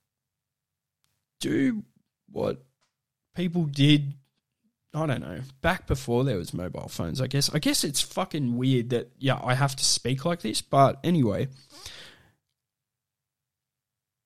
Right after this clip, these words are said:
I genuinely had this urge a day later that I didn't want to plug back in because all these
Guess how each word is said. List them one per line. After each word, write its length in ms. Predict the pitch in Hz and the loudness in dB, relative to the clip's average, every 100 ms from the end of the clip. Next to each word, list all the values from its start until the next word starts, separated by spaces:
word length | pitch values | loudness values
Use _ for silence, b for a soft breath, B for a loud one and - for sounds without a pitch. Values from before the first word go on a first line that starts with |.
| _ _ - | _ _ -4
I 60 | |
genuinely 840 | 160 - 214 262 277 247 190 156 - _ _ _ _ | 0 4 4 6 4 4 2 0 -4 _ _ _ _
had 400 | - 165 156 139 - - _ _ _ | -4 0 0 0 -8 -18 _ _ _
this 220 | 143 139 | -2 2
urge 400 | 135 120 104 120 - | 4 2 0 -4 -2
a 80 | |
day 380 | 127 117 131 135 | 0 4 4 6
later 420 | 127 107 110 - - _ _ _ _ _ _ _ _ _ _ _ | 4 0 -4 -8 -14 _ _ _ _ _ _ _ _ _ _ _
that 140 | 135 | 2
I 80 | 139 | 4
didn't 340 | 139 160 117 110 | 6 6 4 4
want 240 | 131 - | 4 2
to 120 | - | -2
plug 320 | 202 - 101 | -4 -6 -8
back 260 | - - - | -8 -16 -14
in 180 | - - - _ B B B B B - | -14 -14 -18 _ B B B B B 0
because 540 | 156 151 139 127 - - _ _ _ _ | 2 6 6 6 4 -4 _ _ _ _
all 280 | 160 175 180 | -2 0 0
these 680 | 170 151 143 131 123 - | 4 6 6 6 4 2